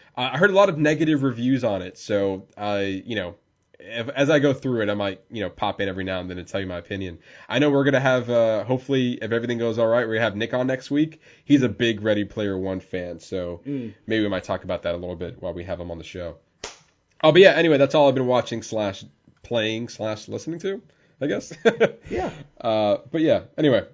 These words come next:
Speaker 1: So now let's move over to our spoiler review, our first spoiler review of the week, which is Malcolm and Marie, Zendaya, John David Washington. Ernesto, your thoughts?
Speaker 2: Um,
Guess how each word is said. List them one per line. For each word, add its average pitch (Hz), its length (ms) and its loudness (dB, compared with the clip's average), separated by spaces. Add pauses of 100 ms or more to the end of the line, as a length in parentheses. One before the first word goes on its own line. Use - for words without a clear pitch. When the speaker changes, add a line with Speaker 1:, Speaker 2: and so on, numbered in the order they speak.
(140)
Speaker 1:
So 147 100 0
now 185 140 6
let's 214 140 0
move 196 180 0
over 175 260 4
to 165 240 0
our 139 180 6
spoiler 190 500 4
review, 151 380 4
our 135 80 4
first - 460 2 (180)
spoiler 139 480 2
review 120 260 0
of 107 100 -4
the 107 80 -4
week, 104 340 -6 (360)
which 117 200 -4
is 110 180 -6
Malcolm 156 440 4
and 143 100 4
Marie, 113 560 0 (320)
Zendaya, 117 840 2 (100)
John 165 360 4
David 139 260 2
Washington. 113 800 -2
Ernesto, 165 560 2
your 139 260 -4
thoughts? - 520 -12 (720)
Speaker 2:
Um, 196 460 -4